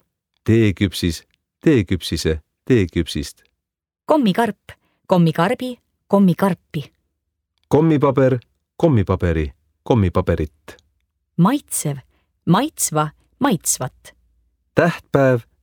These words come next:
Speaker 1: tähtpäeva, tähtpäeva.
Speaker 2: Sidrunimaitseline, sidrunimaitselise, sidrunimaitselist.
Speaker 1: Krõbe,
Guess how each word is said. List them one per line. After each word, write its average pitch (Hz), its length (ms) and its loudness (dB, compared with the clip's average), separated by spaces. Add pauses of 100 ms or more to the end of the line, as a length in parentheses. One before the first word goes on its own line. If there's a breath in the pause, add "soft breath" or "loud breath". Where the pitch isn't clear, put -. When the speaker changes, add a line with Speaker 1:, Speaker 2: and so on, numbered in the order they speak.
Speaker 1:
tähtpäeva, 113 760 0 (180)
tähtpäeva. 76 840 -4 (540)
Speaker 2:
Sidrunimaitseline, 175 1120 0 (400 soft breath)
sidrunimaitselise, 208 1200 0 (360)
sidrunimaitselist. 180 1300 0 (520)
Speaker 1:
Krõbe, 123 560 2